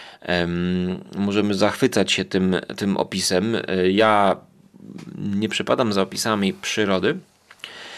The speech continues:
ale tutaj mnie to ujęło. Cały czas przypominam z perspektywy, e, samochodu. Jak czytam na tej stronie Kipling, to samochodem po Sussex również poruszał się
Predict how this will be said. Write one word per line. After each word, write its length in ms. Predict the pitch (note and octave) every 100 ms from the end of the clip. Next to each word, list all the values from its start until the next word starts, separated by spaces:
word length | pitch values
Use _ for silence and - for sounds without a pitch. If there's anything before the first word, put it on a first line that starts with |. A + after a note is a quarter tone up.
| - - -
ale 420 | G2+ B2 D3+ C#3
tutaj 380 | - C3 C3 A2+
mnie 200 | A2 A2+
to 140 | A2+
ujęło. 720 | - G#2+ F#2+ F2 F#2+ C3+ F3 - - - _ _ _
Cały 300 | - C3 F#3+
czas 220 | F#3+ C#3+
przypominam 460 | - B2 A2+ C3 B2
z 40 |
perspektywy, 680 | - A2+ - A2 - G#2 G#2 - - - - -
e, 220 | F#2+ F#2
samochodu. 580 | - G#2 G#2 G#2 - - - - -
Jak 180 | A2 -
czytam 280 | F#3+ F#3+ E3
na 100 | A2
tej 140 | G#2+
stronie 340 | - - A2+
Kipling, 480 | G2 A#2+ - G2 C3
to 340 | - G2+ G#2+ A2+ - - -
samochodem 680 | - G#2+ A2 C3+ G#2 G2 -
po 120 | G#2+
Sussex 480 | - C3+ - G2 -
również 420 | G#2+ F#3 D3+ A2
poruszał 460 | - G#2 G2 G#2 F2+
się 220 | -